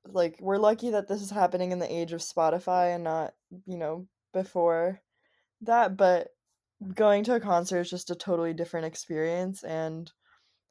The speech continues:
I feel so lucky that we're finally being able to get back into it, and also just listening to artists do, like, cool covers live or, like,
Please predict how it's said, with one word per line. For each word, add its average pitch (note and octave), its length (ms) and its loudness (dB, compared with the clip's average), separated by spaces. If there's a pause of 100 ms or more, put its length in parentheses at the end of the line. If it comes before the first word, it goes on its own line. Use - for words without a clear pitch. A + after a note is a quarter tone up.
(120)
I F#3+ 140 2
feel F#3+ 220 0
so F3+ 180 0
lucky E3+ 300 2
that E3 140 -2
we're E3+ 120 0
finally E3 640 -6 (760)
being F#3+ 220 -2
able F3+ 240 -2
to G3+ 100 -6
get F3+ 200 2
back F3 240 4
into E3+ 320 -6
it, E3 360 -2
and D#3+ 500 -4 (800)
also A#3 280 2
just D#4 240 -6
listening A3+ 480 -2
to A#3 420 2
artists F#3+ 380 2
do, F#3+ 200 -2
like, E3+ 240 2 (180)
cool F#3+ 240 0
covers E3+ 540 2
live D#3+ 480 2
or, E3 140 2
like, D#3+ 320 -4